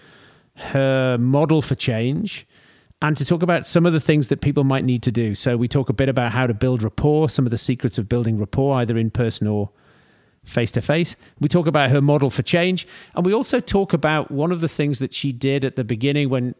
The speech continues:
I guess, when she was a parent, she was struggling with having been good at some things, and now all of a sudden she's not good at being a parent.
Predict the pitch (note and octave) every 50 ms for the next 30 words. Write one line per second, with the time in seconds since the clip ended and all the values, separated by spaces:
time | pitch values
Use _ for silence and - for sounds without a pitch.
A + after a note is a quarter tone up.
0 | _ - C#3 - C#3+ - C#3 - F3+ E3+ - - F3+ D#3+ C3+ C3+ - - - F3
1 | F#3 G3 E3 B2 G#2 G2 - - _ - - - - - - - - - _ -
2 | - - D3+ D3 C#3 C3+ - - - - - E3 F3 E3 F#3+ F#3 F3+ E3 D3 C#3
3 | - C#3 D3+ C#3 D3+ C#3+ B2+ B2+ C#3 B2+ B2 A2 - D3 D#3+ E3 D#3 - - -
4 | D#3 D3+ D3 - F3+ F#3+ F3+ - C#3+ C3 C3+ C3+ C#3 C#3+ D3+ D3 B2+ C3 - -
5 | D3 C3+ D3+ C3 - - A2+ G#2 A#2 A#2 A#2 B2 C#3 C#3 C#3 - - - C3+ C3
6 | B2 - - B2 B2 A#2+ A2+ A2 - - C3 B2 C3+ D#3+ F#3+